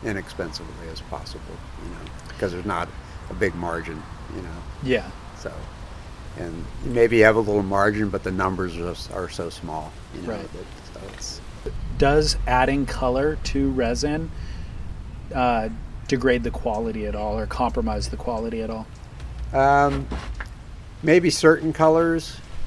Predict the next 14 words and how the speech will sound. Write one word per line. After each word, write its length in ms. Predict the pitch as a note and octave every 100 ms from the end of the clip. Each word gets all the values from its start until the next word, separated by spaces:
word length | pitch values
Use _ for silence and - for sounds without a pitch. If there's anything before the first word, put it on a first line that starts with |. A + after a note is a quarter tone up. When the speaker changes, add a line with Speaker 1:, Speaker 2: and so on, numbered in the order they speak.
| - - - C3+
Speaker 1:
um, 460 | B2 A2+ A#2 G#2+ G#2+ - - - - - - - - - - - - - - - -
not 260 | D3+ F#3 E3+
so 160 | D#3
much. 280 | C3 A#2+ A#2+
I 120 | C3+
mean, 80 | C#3
th-, 180 | - - - - - - - - -
you 120 | E3 D3
maybe 600 | E3 E3+ E3 D3+ C#3+ - -
use 260 | C#3 C#3 C#3
a 60 |
little 260 | C#3 D3 D3
more 280 | C#3+ D3 C#3+
resin 460 | C3+ C#3+ D3 D3+